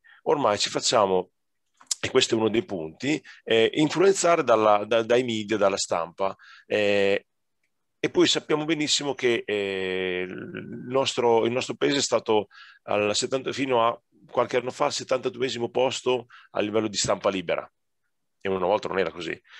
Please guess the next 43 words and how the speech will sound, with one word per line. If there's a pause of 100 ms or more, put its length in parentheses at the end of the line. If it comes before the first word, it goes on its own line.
Siamo
arrivati,
qualche
mese
fa
ho
controllato,
eravamo
al
cinquantaduesimo,
adesso
siamo
al
quarantottesimo,
non
so
il
perché, (360)
però
siamo
al
quarantottesimo.
A
me
non
sembra
che
sia
cambiato
molto
rispetto (240)
a
sei
mesi
fa,
però, (380)
eh, (880)
quindi
cosa
facciamo?
Noi
abbiamo
raccolto,